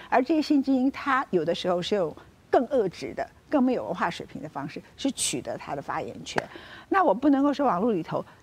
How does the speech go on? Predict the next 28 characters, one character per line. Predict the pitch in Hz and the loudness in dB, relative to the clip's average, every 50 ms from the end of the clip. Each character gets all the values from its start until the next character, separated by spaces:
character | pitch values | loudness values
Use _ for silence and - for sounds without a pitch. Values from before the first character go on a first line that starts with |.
| _ _ _ _ - | _ _ _ _ -16
所 | - - - 226 254 370 | -2 2 4 6 6 6
有 | 370 339 - - | 4 4 2 0
成 | - - - 170 175 | -2 -2 -2 -2 -2
功 | 196 208 208 208 | 0 0 0 0
的 | 208 175 | 0 0
人 | 120 117 135 - - - | 0 -2 -4 -6 -2 0
都 | 220 226 | 0 0
是 | 208 - 196 | 2 0 -2
如 | 165 135 160 | -2 -2 -4
此， | - - - | -6 -8 -10
不 | - - - | -10 -8 -8
是， | - - - - - - | -6 -6 -8 -10 -12 -4
他 | - 277 277 | -2 -2 -2
可 | - - 277 | 0 0 2
以 | 214 | 2
让 | 208 240 202 | 4 2 0
很 | 190 170 - - | 0 -2 -4 -2
多 | - 165 | -2 -4
本 | 175 - 220 | -4 -4 -4
来 | 202 - | -4 -4
不 | - - 160 | -4 -4 -2
被 | - 185 | -2 -2
看 | 170 - - - 165 | -2 -2 -4 -4 -2
见 | 175 151 143 | -2 -2 -4
的 | - | -4
音 | - 151 147 | -4 -6 -6
乐 | 139 135 | -6 -6
家， | - - 135 - | -8 -10 -12 -14